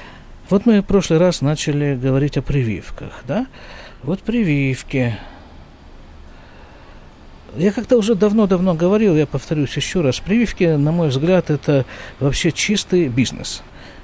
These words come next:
Причем очень полезно поучиться вот на примере прививок и вообще направлении медицинских действий, как раскручивать бизнес. Потому что вот эта медицина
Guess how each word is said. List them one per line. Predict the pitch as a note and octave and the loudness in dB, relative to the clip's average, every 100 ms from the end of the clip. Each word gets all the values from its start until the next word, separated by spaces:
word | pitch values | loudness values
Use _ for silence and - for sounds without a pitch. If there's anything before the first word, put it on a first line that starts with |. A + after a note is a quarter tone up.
| - - | -6 0
Причем | D3 - F#3 F3 | 0 4 4 4
очень | E3 E3 C3 | 2 0 2
полезно | D#3+ F3 A#2+ B2 | 2 4 2 2
поучиться | D3 F3+ - C#3+ - - | 2 2 2 0 0 -2
вот | G#2+ A2 | 0 -2
на | |
примере | A2+ C3 C3+ B2+ A#2 - - - - | 0 2 4 4 2 -4 -12 -18 -4
прививок | - E3+ A#3 A3 F3+ - | 2 4 4 4 4 2
и | |
вообще | E3+ - G#3+ | 0 2 2
направлении | E3+ E3 F3+ F3 E3 D#3 C#3+ B2 - | 2 2 2 2 2 4 2 0 -2
медицинских | A#2+ C#3 E3+ F3 - D#3+ - - B2 | 0 2 2 0 0 0 -2 -6 -6
действий, | A2 G#2+ A#3+ - - C#3+ A2 - - - - - - - - - - - - | -4 2 2 2 0 0 0 -4 -18 -18 -18 -20 -20 -20 -20 -20 -20 -20 -4
как | - A#3 B3 | 2 2 0
раскручивать | D#3 D#3+ - - G#3 - G3 F3 C#3 | 0 0 0 0 0 0 0 0 0
бизнес. | F#3+ C3 G#2 - - - - - | 0 0 -2 -6 -10 -12 -14 -8
Потому | C3 E3 E3 | -4 -2 -2
что | D3+ - D#3 C#3+ | -2 0 0 2
вот | D3+ E3 | 2 0
эта | D#3+ D3 A#2+ - B2+ | 0 0 0 -4 0
медицина | C3+ C#3+ - C#4+ C4 F3 | 2 2 2 4 4 4